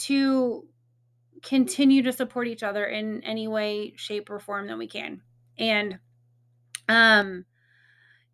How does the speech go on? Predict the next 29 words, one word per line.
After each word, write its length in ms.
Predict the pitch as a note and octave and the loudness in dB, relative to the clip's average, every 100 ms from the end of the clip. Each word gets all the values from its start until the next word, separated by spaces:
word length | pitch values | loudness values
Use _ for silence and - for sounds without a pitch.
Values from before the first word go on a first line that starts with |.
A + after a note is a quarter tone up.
| - | -10
if 220 | A3 A3 | -10 -6
you 480 | A#3+ B3+ B3+ B3 - | -2 0 2 0 -2
are 640 | A3 A3 G#3+ G#3+ G#3+ - - | 0 2 4 2 0 -4 -2
following 360 | B3 D4+ D#4+ D4+ | 2 4 4 2
us 120 | C#4+ | 0
on 180 | B3+ B3+ | -2 -2
social 260 | B3+ B3+ B3 | -4 -4 -4
media, 440 | A3+ A3+ B3+ C4 _ _ _ | -4 -4 -4 -6 _ _ _
everything 480 | A3 A#3 C4 C#4 C4+ | -8 -6 -4 0 0
will 140 | C4 | -2
stay 220 | B3+ B3+ B3 | -4 -6 -6
the 80 | |
same, 460 | C4 B3 A#3 C4 C4 _ _ - | -6 -6 -4 -4 -6 _ _ -10
um, 360 | A3 G#3+ G#3+ | -6 -6 -6
except 480 | - - C4 B3+ - | -12 -10 -4 -4 -2
that 320 | B3+ A#3+ A#3+ - _ - | 4 4 2 -4 _ -18
you're 340 | A3 A#3+ A#3 | -8 -6 -6
probably 360 | A#3 B3+ B3+ C4 | -4 -2 0 0
gonna 180 | C4 | -2
get 120 | C4 C4 | -2 -4
a 20 | |
little 160 | B3+ | -4
bit 160 | B3 A#3 | -4 -6
sick 140 | C4+ | -4
of 60 | C4 | 0
me. 320 | D4 A#3+ - _ _ _ - - - | 0 -2 -8 _ _ _ -20 -6 -4
<laughs> 400 | B3 A3+ _ - | -2 -6 _ 4
But, 420 | C#4 D4+ - - _ - - - - - | 8 8 4 -8 _ -20 -20 -20 -20 -8
um, 640 | B3+ C4 B3+ B3 A#3+ A#3 | 0 2 4 2 0 -6